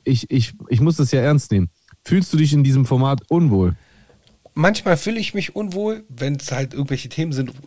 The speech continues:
Speaker 2: über, von denen ich halt gar keine Ahnung hab und einfach aus meinem Arsch reden, äh, muss, soll.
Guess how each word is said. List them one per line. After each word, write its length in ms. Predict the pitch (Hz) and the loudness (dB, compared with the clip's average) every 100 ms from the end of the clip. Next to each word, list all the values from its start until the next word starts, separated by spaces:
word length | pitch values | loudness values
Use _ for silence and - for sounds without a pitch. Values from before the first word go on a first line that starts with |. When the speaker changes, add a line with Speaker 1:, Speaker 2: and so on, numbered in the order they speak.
| - | -14
Speaker 2:
über, 260 | 131 113 107 | -10 -10 -10
von 180 | - 127 | -10 -6
denen 140 | 123 135 | -4 -4
ich 100 | 123 | -6
halt 220 | 113 - | -14 -12
gar 160 | 127 | -10
keine 300 | 131 123 117 | -8 -8 -8
Ahnung 280 | 120 160 147 | -8 -6 -4
hab 140 | 135 127 | -4 -8
und 80 | |
einfach 240 | 113 123 120 | -12 -8 -8
aus 160 | 117 | -8
meinem 140 | 113 113 | -10 -10
Arsch 300 | 127 160 - | -10 -8 -6
reden, 360 | 165 180 185 185 _ | -8 -8 -10 -12 _
äh, 560 | 131 139 135 135 135 131 135 | -12 -8 -6 -4 -6 -8 -12
muss, 480 | 120 127 156 202 - | -12 -8 -8 -8 -14
soll. 400 | 127 131 170 190 | -6 -6 -4 -8